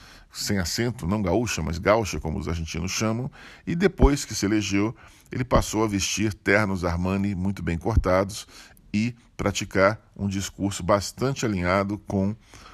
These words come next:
o grande capital, com o capitalismo e com os interesses da classe média e média alta e classe alta argentina que queriam reformas liberais parecidas com as reformas que foram implementadas no Chile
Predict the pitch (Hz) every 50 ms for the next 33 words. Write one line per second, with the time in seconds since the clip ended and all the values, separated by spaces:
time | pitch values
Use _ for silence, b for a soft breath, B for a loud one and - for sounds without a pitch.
0 | B B B - 135 131 113 107 104 101 95 90 85 - 85 - - - 107 101
1 | 101 101 107 107 117 b b b b _ _ - 104 101 104 110 113 120 b b
2 | b b b b b b _ _ _ - 107 117 117 - 120 - - - 120 101
3 | 98 95 98 107 107 104 101 110 110 110 - - - 123 117 - - - 107 113
4 | 113 117 113 104 104 117 113 - 104 87 92 95 101 104 - - 101 101 - -
5 | - - 82 82 101 98 98 107 117 B B B B B B B B B - 110
6 | 113 120 - - 117 101 98 98 107 104 101 92 80 80 71 69 73 73 80 85
7 | 87 104 98 82 87 85 85 90 85 76 76 73 73 71 73 71 64 50 - -
8 | - - 71 73 87 - - 85 87 92 92 90 90 - - 69 - B B B
9 | B B - 82 90 92 98 101 98 - - - 110 107 113 107 110 113 - 110
10 | 95 104 113 113 107 98 - - 107 110 92 98 92 87 87 87 95 92 92 92
11 | 98 101 - - - 110 117 110 - - - 117 117 110 113 117 - - B B
12 | B B B B - - 101 110 104 113 113 107 - 98 101 101 101 101 107 -
13 | - - 107 104 104 95 104 101 95 95 90 - 98 90 82 90 90 92 113 117
14 | - - - - 110 107 104 104 110